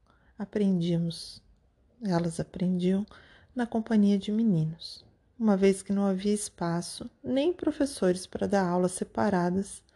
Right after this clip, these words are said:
a apenas três meninas. Malala era diferente das outras,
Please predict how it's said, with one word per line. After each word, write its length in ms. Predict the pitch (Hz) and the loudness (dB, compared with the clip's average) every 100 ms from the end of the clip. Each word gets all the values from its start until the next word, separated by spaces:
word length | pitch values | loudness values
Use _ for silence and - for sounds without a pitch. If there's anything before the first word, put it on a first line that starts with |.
| _ _ | _ _
a 100 | 233 | -6
apenas 520 | 233 - 202 214 208 | -4 2 4 4 0
três 400 | - 180 165 165 | -4 -4 -2 -2
meninas. 720 | 196 202 156 143 - - - _ _ _ _ _ _ _ _ _ _ - - - _ | 0 0 0 -2 -12 -20 -20 _ _ _ _ _ _ _ _ _ _ -20 -20 -20 _
Malala 500 | 269 285 294 311 339 | -4 0 4 4 4
era 160 | 330 320 | 4 2
diferente 560 | - - 311 294 294 | 0 0 0 0 -2
das 260 | - 339 311 | 2 4 6
outras, 600 | 156 151 - - - - | 4 2 -4 -20 -20 -20